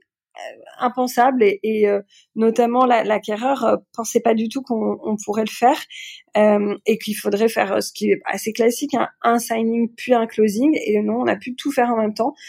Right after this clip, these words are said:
parce que, euh, c'est allé vraiment très vite. Franchement, les, je peux pas dire mieux que les planètes se sont alignées puisqu'on a eu une L O I,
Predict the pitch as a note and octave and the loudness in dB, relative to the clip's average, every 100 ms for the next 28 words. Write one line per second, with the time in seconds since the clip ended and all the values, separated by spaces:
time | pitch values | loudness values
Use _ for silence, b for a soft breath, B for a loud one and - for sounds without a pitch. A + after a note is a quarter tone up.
0 | B B - G3+ - C4 A#3 G#3 A3 G3+ | B B -6 -6 -4 2 2 2 2 4
1 | A3 A3 A3 A3 A3 A#3 G#3+ - A#3 C4 | 4 2 -2 -4 -4 -6 -6 -8 -6 -2
2 | C4 - - _ - A#3+ A3 B3+ A#3+ B3+ | -2 -2 -8 _ -12 -2 2 4 4 2
3 | B3 B3+ B3+ G#3+ - - A3 G#3+ A#3 A#3 | 2 2 4 2 2 -2 -2 0 0 0
4 | A#3 A3+ A3 A3 G#3 G#3+ G#3+ C#4 B B | -4 -8 -4 -2 0 0 -2 -4 B B
5 | B B - A#3+ A#3+ A#3 B3 A#3 A#3 A#3 | B B -6 -2 2 4 4 4 4 4
6 | A#3+ A#3+ A#3 | 4 4 0